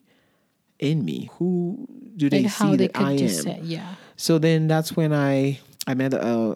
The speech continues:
Speaker 1: a relationship coach.
Speaker 2: She's a relationship coach.
Speaker 1: And I started, uh, the visits by myself. And we talked. And
Speaker 2: And this is what
Speaker 1: her
Speaker 2: I
Speaker 1: and I
Speaker 2: told you. I remember when I was telling you, you need to just go and do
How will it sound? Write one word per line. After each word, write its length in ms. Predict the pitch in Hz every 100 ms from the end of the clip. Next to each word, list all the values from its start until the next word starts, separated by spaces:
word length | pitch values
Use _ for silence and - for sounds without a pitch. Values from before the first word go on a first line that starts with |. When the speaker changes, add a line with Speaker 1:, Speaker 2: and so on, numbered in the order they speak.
| -
Speaker 1:
a 20 |
relationship 600 | 117 117 127 - 131 127 -
coach. 400 | 110 110 147 -
Speaker 2:
She's 200 | 196 175
a 80 |
relationship 600 | 156 156 170 - 175 - -
coach. 420 | - 180 - - _ -
Speaker 1:
And 500 | 131 127 127 131 131 123 - -
I 200 | 135 135
started, 840 | 131 - 135 131 127 131 123 123 117 - - -
uh, 420 | 127 117 113 113
the 300 | 110 120 120
visits 840 | 107 107 143 185 113 113 - - - - - _ -
by 160 | 98 120
myself. 680 | 147 139 170 127 - - -
And 400 | 117 113 113 113
we 200 | 123 123
talked. 480 | - - 202 -
And 160 | - 226
Speaker 2:
And 100 | 208
this 100 | 226
is 40 |
what 80 | 269
Speaker 1:
her 80 | 220
Speaker 2:
I 40 |
Speaker 1:
and 100 | 185
I 40 | 139
Speaker 2:
told 200 | 175 220
you. 60 | 220
I 60 | 233
remember 380 | 262 320 453 415
when 120 | 269
I 80 | 233
was 180 | 226
telling 360 | 226 240 220 214
you, 120 | 208
you 320 | 202 196 226 277
need 340 | 247 226 214
to 80 | 226
just 340 | 190 190 185
go 240 | 180 185 180
and 140 | 185
do 180 | 175 185